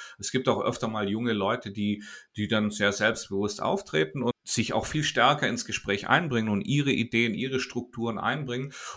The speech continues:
Und, ähm, ich finde das gut. Also mir gefällt das, ja. Ähm, es gibt aber auch hin und wieder einfach Leute,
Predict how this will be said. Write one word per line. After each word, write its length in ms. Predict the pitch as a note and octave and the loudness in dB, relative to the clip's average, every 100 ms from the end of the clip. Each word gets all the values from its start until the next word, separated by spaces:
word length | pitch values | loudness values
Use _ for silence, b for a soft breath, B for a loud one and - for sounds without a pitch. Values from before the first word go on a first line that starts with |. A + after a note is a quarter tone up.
| B | B
Und, 500 | - G#2 G#2+ G#2+ G#2 - | -4 0 0 -2 -6 -4
ähm, 420 | G#2 G2+ G2+ - | 0 0 -2 -6
ich 100 | - | -10
finde 160 | B2 - | -6 -4
das 80 | |
gut. 300 | - C4 B3+ - | 0 0 -2 -4
Also 360 | A2 A#2 G2+ | 0 2 2
mir 200 | G2 G#2 | 2 2
gefällt 460 | G2+ G2 B2 G#3+ B3 | 2 4 4 4 2
das, 220 | A3+ - | -4 -4
ja. 260 | C3 D#3+ G3 B B - - | -4 -6 -6 B B 0 10
Ähm, 420 | A#2 A#2 A#2 A2+ B B B - | 10 10 6 0 B B B -6
es 160 | G#2+ | 6
gibt 220 | - - E3 | 8 10 10
aber 340 | D#3 D3+ - | 10 10 10
auch 160 | B2 B2 | 6 6
hin 140 | C3+ | 6
und 100 | D3 | 6
wieder 260 | B2+ C3 A2 | 6 6 6
einfach 240 | A#2 G#2+ | 4 0
Leute, 500 | G2+ G#2+ B2 B2+ A2 | 4 4 4 4 4